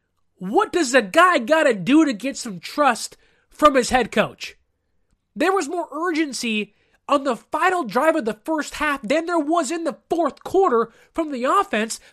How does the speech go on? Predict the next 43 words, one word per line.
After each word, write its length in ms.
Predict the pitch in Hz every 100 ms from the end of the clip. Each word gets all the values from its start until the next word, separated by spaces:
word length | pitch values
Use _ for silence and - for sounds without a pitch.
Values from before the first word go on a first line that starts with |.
| -
that 120 | 320
actually 300 | 403 403 359
had 100 | 349
a 40 |
chance 560 | - - 370 359 311 - _ _ _ _ _ _
to 120 | - -
put 240 | - 381
Atlanta 360 | 370 302 415 349
on 260 | 294 381
their 160 | 339 214
heels 560 | - - 427 370 311
and 120 | 277 294
say, 260 | 320 302
"Hey, 300 | 233 403 427
we're 200 | 226 359
coming." 560 | - - 440 359 330 359 _ _ _ _ _ _ _ _ _
Instead, 400 | 294 302 - 370
it 120 | 370
was 240 | 320 302 277
a, 120 | 277 -
"Yeah, 80 | -
I 180 | 494 494
guess 200 | 440 -
we'll 80 | 339
try. 540 | - 269 214 262 330 _ _ _ _ _ _
We'll 100 | 359
give 140 | 392
it 40 | 370
our 80 | 320
best 220 | 302 -
shot." 460 | 269 175 208 320 _ _ _ _ _ _
There 120 | 381
was 220 | 349 359
this 180 | 330 294
methodical, 760 | 233 190 - 381 349 247 185 165
stuck 360 | - - -
in 120 | 262 196
the 80 |
mud, 320 | 180 254 359 262
in 100 | 196
the 120 | 170
quicksand, 540 | - 370 - - 233
this, 200 | 226 -